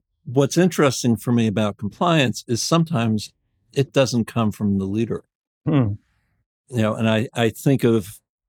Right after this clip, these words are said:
Speaker 1: how many days and evenings I sat at my desk as, as a young professional, waiting for my leader to walk outside, out the door. You know, I was complying with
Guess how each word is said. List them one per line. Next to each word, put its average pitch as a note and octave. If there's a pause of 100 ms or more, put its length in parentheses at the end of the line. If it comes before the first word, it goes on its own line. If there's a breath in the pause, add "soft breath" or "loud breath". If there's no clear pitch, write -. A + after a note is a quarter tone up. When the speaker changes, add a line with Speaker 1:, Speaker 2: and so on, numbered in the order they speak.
(340)
Speaker 1:
how C#3
many A#2 (500)
days A2 (1000)
and G#2+
evenings G#2+ (640)
I C3+
sat C#3
at C3
my A#2
desk G#2 (920)
as, G#2+
as G#2+
a A2+
young G#2+
professional, G2+ (520)
waiting A#2+
for A2
my G#2+
leader G#2
to G2+
walk G2
outside, F#2+ (100)
out A2
the -
door. F#2 (1040)
You A2
know, G2+
I A2
was A#2
complying C3
with A2+